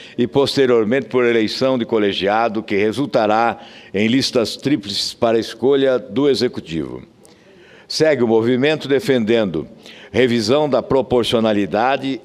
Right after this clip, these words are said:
obtecendo um eleitor, um voto. A representação proporcional à população para determinar o número de candidatos de um Estado deve ser adotada. Por fim,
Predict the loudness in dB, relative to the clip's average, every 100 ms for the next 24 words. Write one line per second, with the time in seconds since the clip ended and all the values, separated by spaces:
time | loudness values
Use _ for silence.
0 | -4 -4 -2 -2 -2 0 0 0 -2 -4
1 | -6 -18 -14 -2 0 2 2 0 0 2
2 | 2 0 -4 -2 -2 2 2 0 -6 -18
3 | -18 -20 -20 -20 -20 -6 -2 2 2 2
4 | 2 2 2 0 0 -2 0 -2 0 -2
5 | -2 -2 0 2 2 2 0 -2 -2 0
6 | -2 0 0 0 -2 -2 0 -2 -2 -2
7 | -2 -2 0 0 -2 -2 0 0 0 -2
8 | -2 -2 -2 0 -2 -4 -8 -4 -2 -4
9 | -2 0 0 0 -4 -6 -10 -20 -20 -8
10 | -2 -2 0 0 0 0 -2 0 -2 -4
11 | -14 -18 _ -20 -20 -10 0 0 0 -2
12 | -2